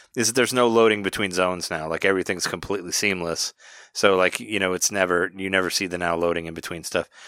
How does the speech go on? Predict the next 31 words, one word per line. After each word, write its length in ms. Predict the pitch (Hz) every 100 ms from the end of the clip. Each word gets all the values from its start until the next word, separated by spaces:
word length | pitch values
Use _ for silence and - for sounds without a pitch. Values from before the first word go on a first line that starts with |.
| - -
And 100 | 117
also, 220 | 165 208
I 40 | 156
was 120 | 113
really 220 | 123 120
impressed 420 | 110 120 117 -
with, 140 | 107 -
like, 160 | 104
how 180 | - 120
quick 240 | 107 135
the 100 | -
load 240 | 101 101 110
times 280 | 110 101 95
are 320 | 95 92 87 _ - _ -
in 200 | 123 117
the 80 |
village, 560 | 92 110 190 127 - -
like, 300 | 104 95 -
uh, 180 | 110 110
like, 300 | 113 104 -
uh, 160 | 98 92 - - -
'cause 140 | 117
you 60 | 127
can 100 | 135
hold, 340 | 127 131 127
you 80 | 135
can 120 | 131
hold 160 | 123 123
the 80 | 107
minus 360 | 107 113 113
button 380 | - 98 95 92